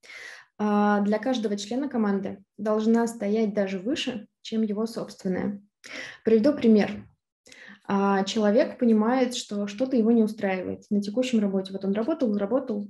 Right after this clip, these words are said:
понял, что, блин, я что-то повышение не получаю, надо бы поискать новую работу. При этом у него стоят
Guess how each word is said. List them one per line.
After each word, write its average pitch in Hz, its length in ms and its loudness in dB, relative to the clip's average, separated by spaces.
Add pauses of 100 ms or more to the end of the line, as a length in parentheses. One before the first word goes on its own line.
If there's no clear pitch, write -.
(160)
понял, 233 320 2
что, 202 240 -10
блин, 190 420 -2
я 208 120 -4
что-то - 220 -14
повышение 208 580 0
не 185 180 0
получаю, 233 600 -4 (580)
надо 240 240 4
бы 226 100 0
поискать 202 480 -2
новую 196 240 2
работу. 185 480 -6
При 254 120 4
этом 277 220 4
у - 20 6
него 208 260 6
стоят 185 480 -6